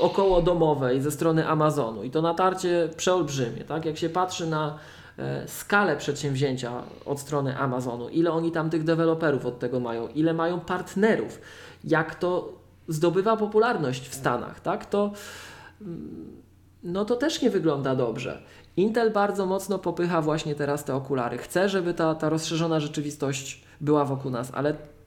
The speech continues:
to wszystko dąży do zmiany paradygmatu. To wszystko wymiana, y, z-, y, wymaga zmiany sposobu interakcji z, z elektroniką, z komputerami, z tą inteligencją, tak? I, e,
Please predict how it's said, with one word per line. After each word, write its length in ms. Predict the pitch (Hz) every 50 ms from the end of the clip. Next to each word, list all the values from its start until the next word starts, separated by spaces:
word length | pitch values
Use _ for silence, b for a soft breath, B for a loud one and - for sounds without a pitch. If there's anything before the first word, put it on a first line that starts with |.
| - - - - -
to 120 | 180 170
wszystko 920 | 170 - - - - 202 214 208 208 - - - - 220 220 220 233 226 B B B B
dąży 440 | - 160 170 180 180 190 185 190 190
do 140 | 180 180 170
zmiany 320 | 160 165 165 165 170 170
paradygmatu. 680 | 165 170 160 156 156 151 156 147 147 147 131 113 - - -
To 100 | - 131
wszystko 400 | 131 - 196 202 202 - 208 180
wymiana, 540 | 160 165 160 165 165 170 170 170 170 170 165 B B B B B B -
y, 120 | 143 135
z-, 80 | 151 156 165 -
y, 200 | 117 143 143 131 - - - -
wymaga 460 | 160 151 160 175 175 175 170 170 175
zmiany 640 | 160 156 160 165 165 165 170 165 170 165 165 165 156 - - - -
sposobu 640 | - - - - - 175 165 - - 202 202 196 190
interakcji 600 | - 175 165 175 170 175 175 175 - - 175 165
z, 60 | 165 - - - - - - - - - - - - - - -
z 60 | - - -
elektroniką, 720 | 151 165 170 170 170 - 214 196 165 127 - - 120 143
z 80 | -
komputerami, 640 | - 175 160 160 160 165 160 175 190 202 170 131 135 135 - - - - - -
z 60 | - -
tą 120 | 151 151
inteligencją, 680 | 151 151 156 160 160 160 202 208 175 - - - - - - -
tak? 240 | - 160 214 - - B B B B 185 B 165 B -
I, 300 | 156 156 156 156 165 165 165 B B B B B B -
e, 460 | 151 151 151 151 151 156 151 151 156